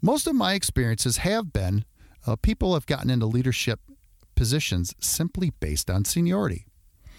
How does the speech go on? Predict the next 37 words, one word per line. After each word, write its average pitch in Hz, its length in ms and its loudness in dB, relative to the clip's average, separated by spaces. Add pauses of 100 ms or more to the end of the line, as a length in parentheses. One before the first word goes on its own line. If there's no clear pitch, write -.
(480)
How 226 160 2
long 254 240 2
you 220 140 4
have 190 120 -2
been 160 140 2
with 196 120 -2
a 214 60 -2
company 127 380 0
has 110 240 2
nothing 143 480 2
to 196 140 0
do 120 180 4
with 110 160 2
whether 110 280 2
you 107 160 2
have 98 280 2
leadership 92 500 0
qualities. 78 680 -4 (540)
On 147 140 0
the 135 60 2
flip 320 340 -2
side, 120 320 0
perhaps 139 440 -2
you 151 80 2
have 156 120 -2
experienced 113 480 0
a 120 60 -2
situation 120 720 0 (400)
where 127 100 2
someone 190 320 2
comes 120 320 2
from 127 360 0 (340)
outside 131 460 0
of 101 120 0
your 90 120 2
work 87 340 0
world 92 320 0